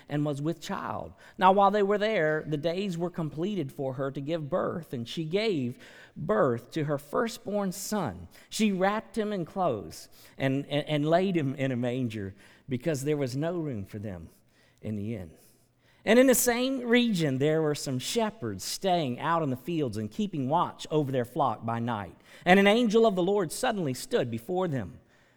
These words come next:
and the glory of the Lord shone around them, and they were terribly frightened.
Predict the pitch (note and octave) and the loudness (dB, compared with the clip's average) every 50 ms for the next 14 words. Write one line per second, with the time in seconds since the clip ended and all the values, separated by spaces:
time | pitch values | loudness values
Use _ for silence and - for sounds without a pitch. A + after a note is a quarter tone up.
0 | _ _ _ _ _ _ _ _ _ - F#2 F#2 F2+ F2+ G#2+ C#3 D#3+ F3 E3+ E3 | _ _ _ _ _ _ _ _ _ -12 -10 -10 -8 -6 -4 0 2 2 2 4
1 | D#3 C3+ B2+ B2 B2 C3 D#3 E3+ D#3 A#2 F#2+ - - D3 C#3+ C3+ A#2+ A2 A#2 C3+ | 2 2 0 0 -2 0 0 0 0 0 -2 -6 -6 -6 -4 -2 -2 -2 -2 -2
2 | D#3 E3 F3 D#3 B2 G#2 G2 E2+ E2+ E2+ E2+ F2+ G#2 B2 C#3+ D3+ C3 G2 F2+ F2 | -2 -2 -2 -4 -4 -4 -6 -8 -10 -12 -12 -6 -4 -2 -2 -2 -2 -4 -8 -10
3 | - - - _ _ _ - - F3+ E3+ D#3 B2+ G#2+ F#2 F#2+ - - - - F#2+ | -14 -18 -20 _ _ _ -8 -6 -4 -2 -2 -2 -4 -6 -8 -12 -12 -12 -12 -12
4 | F#2+ E2+ - - - - | -12 -14 -18 -20 -20 -20